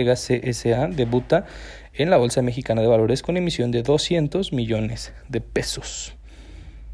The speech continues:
La Bolsa de, Mexicana de Valores este viernes anunció que la constructora ixa debutará con es-, la cantidad de doscientos millones de pesos, y se trata de un programa total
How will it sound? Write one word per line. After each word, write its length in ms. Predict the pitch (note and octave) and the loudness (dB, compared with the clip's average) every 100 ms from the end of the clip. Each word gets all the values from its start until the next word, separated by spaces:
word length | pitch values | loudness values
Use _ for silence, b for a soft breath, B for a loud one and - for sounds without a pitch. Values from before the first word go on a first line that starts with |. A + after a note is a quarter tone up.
| b - - - - - - - - - - - - - - - - - - - - B B - | b -20 -20 -20 -20 -20 -20 -20 -20 -20 -20 -20 -20 -20 -20 -20 -20 -20 -20 -18 -18 B B 2
La 180 | A#2 A#2+ | 6 6
Bolsa 260 | A#2+ C3+ | 6 4
de, 260 | C3+ D3 - - | 4 2 0 0
Mexicana 360 | D3 D3 E3+ F3 | 0 4 6 8
de 40 | |
Valores 320 | E3+ G3+ F3+ | 8 8 4
este 220 | C#3+ - | 2 2
viernes 260 | D#3+ D#3+ D#3 | 2 2 0
anunció 440 | D#3+ D#3 D#3 D#3 - - | -2 0 0 -2 -4 -6
que 100 | - | 2
la 120 | D#3 E3 | 4 4
constructora 560 | F#3 - - C#3 C3 | 2 -2 0 2 2
ixa 380 | B2+ A#2 - A#3 B B B B B B B - | 0 -4 -4 -4 B B B B B B B 4
debutará 540 | G#3 A3+ C#3 B2+ C#3+ B B B B | 4 8 8 6 2 B B B B
con 280 | - B2+ B2 | 0 2 2
es-, 280 | - D3 - | 0 0 2
la 80 | C3+ | 0
cantidad 280 | F3+ F3+ A#2+ | 0 2 4
de 60 | B2 | 2
doscientos 340 | A#2+ B2 C#3+ | 0 -4 -4
millones 280 | B2+ A2+ A#2 | -2 -2 -2
de 80 | A2+ | -4
pesos, 460 | A2 - A3+ - - - B B B B | -4 -2 -2 -4 -14 -18 B B B B
y 80 | G3 | 2
se 100 | F#3+ | 6
trata 320 | F#3+ F#3+ E3 | 10 8 8
de 60 | C#3+ | 2
un 80 | F3 | 6
programa 360 | D#3+ B2 C3 | 6 8 6
total 380 | D3+ - A2+ A#2 | 4 4 4 4